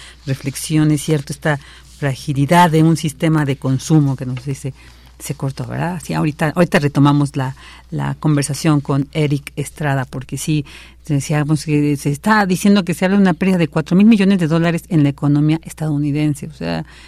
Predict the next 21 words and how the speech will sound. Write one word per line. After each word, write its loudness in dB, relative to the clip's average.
esto, 2
esto -4
tendría 2
implicaciones, 0
pero 2
siempre 4
estos, 0
eh, 0
eh, -2
eh, 0
analistas 4
se 2
van 4
más 4
allá 2
de 2
las -2
pérdidas, 0
pero 0
bueno, 4
veamos 2